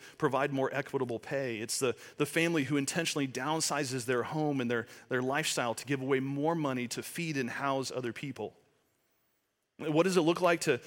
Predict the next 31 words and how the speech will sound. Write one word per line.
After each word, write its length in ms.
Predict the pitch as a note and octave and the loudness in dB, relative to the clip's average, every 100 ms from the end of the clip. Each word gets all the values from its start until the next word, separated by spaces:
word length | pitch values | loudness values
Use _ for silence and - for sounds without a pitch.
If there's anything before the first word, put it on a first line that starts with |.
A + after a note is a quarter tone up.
| - | -6
to 80 | E3 | 0
make 200 | D#3 C3 | 2 2
Jesus 400 | B2+ E3 D#3+ D3+ | 0 -2 -2 -2
more 160 | D3+ D3 | -2 -2
famous 440 | D3 D#3 D#3+ - | -4 -4 -4 -4
in 40 | |
this 200 | D3 - | -4 -4
world 280 | D3 C#3+ C#3+ | 0 2 2
and, 180 | B2 A2 - - | 0 -4 -10 -4
and 140 | C#3+ | -2
us 360 | C3 D3+ - - | 0 2 2 2
less 240 | C3 D3+ | 0 0
famous? 680 | - F3 F#3 - - - - _ _ _ _ _ _ _ - A2 | -4 -6 -8 -8 -8 -8 -10 _ _ _ _ _ _ _ -14 -10
It's 180 | B2+ D#3+ | -4 0
demonstrating 560 | D3+ C#3 - C#3 C3 | 0 0 0 0 0
humility 500 | - C3 C#3+ C#3 A#2+ | -4 -2 0 0 0
in 80 | A2 | -4
the 80 | G#2+ | -6
face 300 | B2+ A2 G#2+ | -6 -6 -6
of 80 | G#2+ | -4
greatness, 640 | D3 A#2 G2+ - - - - _ _ _ _ _ _ - C#3 | -6 -6 -14 -12 -12 -12 -16 _ _ _ _ _ _ -14 -4
serving 400 | - D3+ C#3 B2 | 0 2 2 0
others 340 | C#3+ C3+ A2 | 0 0 0
without 320 | B2+ B2 A#2 | -4 -4 -4
recognition, 720 | B2+ A#2+ A#2+ B2 B2 - G#2 B2 _ _ _ _ _ _ _ - | -4 -6 -4 -4 -4 -4 -8 -18 _ _ _ _ _ _ _ 0
putting 240 | D#3+ D3 | 2 4
other 220 | D3+ D#3 | 4 2
people 320 | - C3+ A#2 | -2 -6 -4
in 80 | A#2 | -4
the 80 | G#2 | -4
spotlight, 580 | - A#2+ A2+ G#2 F2+ | -4 -2 -4 -8 -16